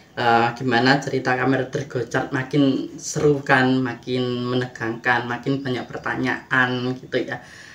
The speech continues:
Apa yang akan terjadi <laughs> akhir tahun? Oke, guys, makasih udah nonton video kali ini. Jangan lupa like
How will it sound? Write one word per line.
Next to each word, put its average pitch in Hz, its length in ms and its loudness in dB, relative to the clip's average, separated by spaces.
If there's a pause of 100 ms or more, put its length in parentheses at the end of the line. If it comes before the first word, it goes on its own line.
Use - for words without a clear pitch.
(160)
Apa 117 240 -2
yang 123 160 0
akan 131 240 -4
terjadi 127 680 -4
<laughs> 131 140 8
akhir 160 240 2
tahun? 143 800 4 (920)
Oke, 185 80 10 (100)
guys, 202 160 8
makasih 160 480 8
udah 139 160 6
nonton 147 160 6
video 139 240 -2
kali 127 240 -2
ini. 147 480 6
Jangan 113 160 -2
lupa 117 400 0
like 127 480 0